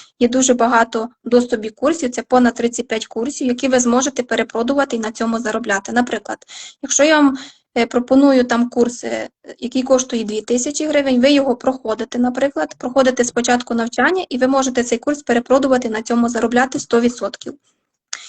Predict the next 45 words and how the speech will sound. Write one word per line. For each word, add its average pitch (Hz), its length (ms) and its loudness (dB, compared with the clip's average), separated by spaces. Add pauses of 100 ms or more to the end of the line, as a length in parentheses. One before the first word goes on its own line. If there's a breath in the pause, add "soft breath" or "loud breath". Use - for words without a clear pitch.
(340 loud breath)
І 247 80 2
в 240 40 4
мене 311 220 2
є, 269 120 4 (380)
є - 140 2
свій 262 200 0
особистий 262 540 0
курс, 262 340 -4
який 262 180 -6
я 262 100 0
створила. 269 460 -2
У 277 40 -4
мене 262 240 0
курс 254 400 -4 (360 loud breath)
триває 240 440 4
від 240 180 -2
чотирьох 247 360 4
до 240 100 0
шести 240 360 -2
місяців, 240 480 -6
це 269 120 -6
в 262 40 -6
залежності, 262 520 0
які 247 140 -2
тарифи 240 360 0
ви 247 100 0
берете. 247 460 0 (460 loud breath)
Є 247 420 4
тариф 247 300 4 (340)
чотири 247 380 2
місяці, 294 440 -2
там 254 240 0
входить 254 400 0
тридцять 247 340 0
один 247 320 2
курс, 254 360 -2
і 247 80 -4
є 294 140 0
тариф, 277 400 0
який, 247 360 -8
який 262 280 -4
триває 262 440 0
шість 240 320 -4
місяців, 285 400 -4
це 247 160 -4